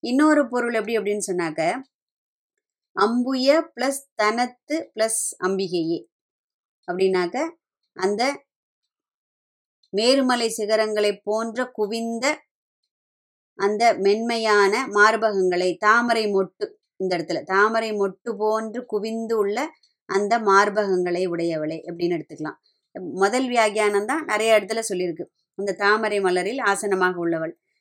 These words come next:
ஏன்னா அம்பாள் வந்து ல-, ம், இதுல லலிதா சகஸ்ரநாமத்துல அம்பாள் வந்து ஒரு ஒரு சக்கரத்திலையும்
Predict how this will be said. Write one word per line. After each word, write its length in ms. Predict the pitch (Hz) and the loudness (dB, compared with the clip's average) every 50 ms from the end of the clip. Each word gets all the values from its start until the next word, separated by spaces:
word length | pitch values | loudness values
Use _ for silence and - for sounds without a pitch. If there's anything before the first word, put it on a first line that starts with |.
| _ _ - | _ _ -4
ஏன்னா 200 | 202 208 240 269 294 | -4 -2 0 0 -2
அம்பாள் 340 | 262 220 214 214 233 233 226 | -2 -2 2 4 6 6 6
வந்து 220 | 220 214 220 233 233 | 4 0 -4 -4 -4
ல-, 140 | 226 214 202 202 196 190 185 180 | -2 0 0 0 0 0 -2 -2
ம், 320 | 180 170 170 165 160 156 151 - _ _ _ _ _ _ _ _ _ _ _ - | -2 -4 -4 -4 -4 -6 -8 -12 _ _ _ _ _ _ _ _ _ _ _ -8
இதுல 200 | 185 208 220 220 196 180 175 | -4 -2 0 2 2 2 2
லலிதா 300 | 180 202 233 233 262 262 | 2 0 0 2 2 0
சகஸ்ரநாமத்துல 840 | 247 240 233 214 208 226 214 202 208 208 202 202 196 196 226 254 277 | 0 0 -2 -4 -4 -4 -4 -2 0 0 0 0 -2 -4 -4 -4 -2
அம்பாள் 340 | 269 240 220 220 233 233 226 | -4 -2 2 4 4 4 4
வந்து 200 | 220 226 226 247 240 214 | 2 0 0 2 2 4
ஒரு 200 | 226 233 240 254 254 | 4 4 4 4 4
ஒரு 160 | 254 247 247 240 | 4 2 0 -2
சக்கரத்திலையும் 720 | - 233 214 - 240 240 233 240 - 240 240 247 277 285 | -2 -4 -6 -4 -4 -4 -4 -4 -4 -6 -4 -4 -4 -4